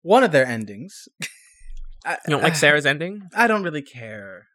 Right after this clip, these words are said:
Speaker 1: I feel like it does,
Speaker 2: I
Speaker 1: like
Speaker 2: feel like you just don't care. Like, what, what, like, what would you have preferred?
Speaker 1: I don't know. How about, um, not be annoying? How about
Speaker 2: <laughs> Well,
Speaker 1: that?
Speaker 2: that, is that gonna, is that what they're gonna say at the end slide? They're gonna be like,
Speaker 1: It's like
Speaker 2: "And Sarah decides to stop being annoying."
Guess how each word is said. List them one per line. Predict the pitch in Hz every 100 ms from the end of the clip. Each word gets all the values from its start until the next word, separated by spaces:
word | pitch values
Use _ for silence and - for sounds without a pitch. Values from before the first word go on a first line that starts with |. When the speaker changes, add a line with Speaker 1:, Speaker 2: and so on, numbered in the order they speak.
| _
Speaker 1:
I | 156
feel | - 202
like | 165 143
it | 143
does, | 143 139
Speaker 2:
I |
Speaker 1:
like | 160
Speaker 2:
feel | 170
like | 233
you | 180
just | 180
don't | 151
care. | - 147 151 175 -
Like, | - 127
what, | 139 127
what, | 147 156 147 -
like, | 151 147
what | 151
would | 156
you | 160
have | 147
preferred? | - - 120 151 139 - _ _ -
Speaker 1:
I | 330
don't | 466 370
know. | 180 160 175 226 285
How | 247 254
about, | 262 247 247 -
um, | 208 202 202 202 -
not | 180 190 202
be | 208
annoying? | 196 202 214 131 117 110 _ _ _ -
How | - 180
about | 175 143
Speaker 2:
<laughs> |
Well, | 156 151
Speaker 1:
that? | 160 156
Speaker 2:
that, | 139 80
is | 143
that | 139 143
gonna, | 151
is | - 151
that |
what | 151
they're | 165
gonna | 156
say | 151 151
at | 143
the | 143
end | 139 147
slide? | 160 156 170 - -
They're | 156
gonna |
be | 156
like, | 151
Speaker 1:
It's | 160
like | 160 -
Speaker 2:
"And | 185
Sarah | - 202 202 214
decides | 208 190 165 151 147 -
to | -
stop | 151 - - 175 151 _ _ _
being | 135 123 120
annoying." | 107 107 101 101 127